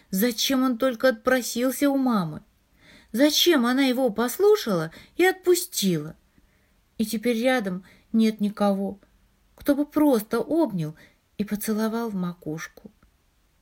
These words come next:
Тут зайчонок вспомнил про мамино письмо в маленьком конвертике.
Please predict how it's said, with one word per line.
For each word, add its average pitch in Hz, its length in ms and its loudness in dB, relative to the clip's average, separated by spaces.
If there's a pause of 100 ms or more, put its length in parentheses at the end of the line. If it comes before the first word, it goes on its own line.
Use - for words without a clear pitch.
(300)
Тут 156 180 -4
зайчонок 170 720 -4 (300)
вспомнил 269 600 -2
про 214 200 0
мамино 254 360 -2
письмо 202 520 -4
в 135 80 -10
маленьком 180 520 -2
конвертике. 240 920 -4